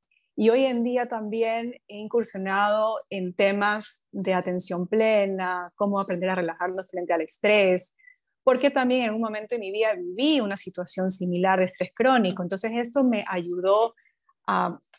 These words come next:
indagar más en estos temas, capacitarme y que sea un plus para los pacientes de poder brindarles estas herramientas en momentos de estrés o de tensión que a veces nos,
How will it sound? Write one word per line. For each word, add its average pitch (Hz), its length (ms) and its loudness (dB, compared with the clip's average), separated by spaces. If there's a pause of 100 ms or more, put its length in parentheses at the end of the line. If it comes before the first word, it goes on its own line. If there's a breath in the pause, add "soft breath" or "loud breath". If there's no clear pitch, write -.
(320)
indagar 233 540 6
más 202 180 -4
en 202 120 -10
estos - 280 -14
temas, 196 340 2
capacitarme 262 880 2
y 220 140 -2
que 214 160 -2
sea 233 440 0
un 240 240 -2
plus 285 340 -2
para 208 200 0
los 180 100 -4
pacientes 202 640 -4
de 185 80 0
poder 185 420 2
brindarles 202 560 0
estas 214 240 -12
herramientas 185 800 -4 (480 soft breath)
en 180 320 4
momentos 190 380 4
de 196 80 0
estrés 208 340 2
o 214 40 4
de 196 100 6
tensión 185 560 -2
que - 180 -6
a 170 100 -4
veces 196 300 -2
nos, - 380 -12